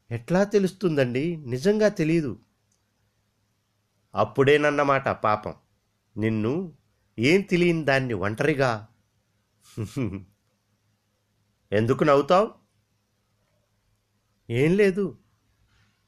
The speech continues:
ఏం లేదు? చెప్తావా చెప్పవా? ఏం లేదండి. ఒంటరిగా ఏమిటి? మరి భార్యనైనాక?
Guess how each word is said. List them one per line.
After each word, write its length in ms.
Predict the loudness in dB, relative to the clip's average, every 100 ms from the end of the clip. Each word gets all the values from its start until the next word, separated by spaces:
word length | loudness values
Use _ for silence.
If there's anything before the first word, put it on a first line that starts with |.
| 2
ఏం 200 | 4 6
లేదు? 480 | 4 4 2 2 -10 _ _ _ -4
చెప్తావా 340 | 0 4 4
చెప్పవా? 540 | 4 2 2 2 2 -4 _ _ _ _ _ _ _
ఏం 280 | -2 0 2
లేదండి. 640 | 0 2 2 2 -2 -4 -8 _ _ _
ఒంటరిగా 720 | -6 -6 -4 0 2 2 -2 -8 _
ఏమిటి? 580 | -2 0 0 -4 -8 -8 -16 _ _ _ _ -2
మరి 180 | 0 0
భార్యనైనాక? 800 | 0 0 0 0 -2 0 -2 -4